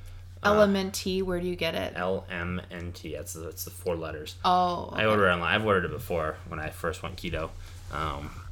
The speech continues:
Speaker 1: and yeah, it's just a little, and I just kinda pour a little bit on my tongue and drink some water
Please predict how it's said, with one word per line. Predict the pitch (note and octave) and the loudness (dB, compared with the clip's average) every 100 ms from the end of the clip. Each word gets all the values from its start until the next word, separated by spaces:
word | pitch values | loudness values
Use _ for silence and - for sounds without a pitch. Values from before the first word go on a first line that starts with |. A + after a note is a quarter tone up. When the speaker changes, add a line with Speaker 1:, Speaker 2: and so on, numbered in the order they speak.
| - - - - - - - | -10 -10 -10 -12 -12 -6 2
Speaker 1:
and | G2 | 6
yeah, | F#2+ G#2 F#2 | 10 10 8
it's | F#2 F2 | 0 -6
just | F#2 | -4
a | D#2+ | -4
little, | D#2+ D#2+ - - | -4 -6 -8 -6
and | E2+ | -4
I | D#2+ | -4
just | D#2+ - | -6 -4
kinda | E2+ D#2 | -4 -2
pour | F#2 | 0
a | F2 | 0
little | E2 | 0
bit | E2 | -2
on | D#2+ | -2
my | D#2 | -4
tongue | - F2 E2+ F2 | -4 -4 -4 -6
and | F2+ | -6
drink | F2 E2+ | -6 -4
some | F2 | -2
water | E2 E2 E2+ | 0 0 -2